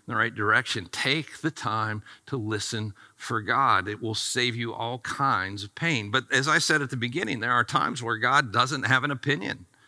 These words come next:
where he stays silent. And I've watched Christians get all hung up about, "I just want God's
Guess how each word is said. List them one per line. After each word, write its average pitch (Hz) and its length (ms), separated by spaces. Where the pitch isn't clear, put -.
where 135 160
he 180 160
stays 180 340
silent. 156 540
And 123 80
I've 127 100
watched 139 460
Christians 139 640
get 120 160
all 139 260
hung 151 220
up 165 160
about, 123 260
"I 131 80
just 131 320
want 196 220
God's 175 340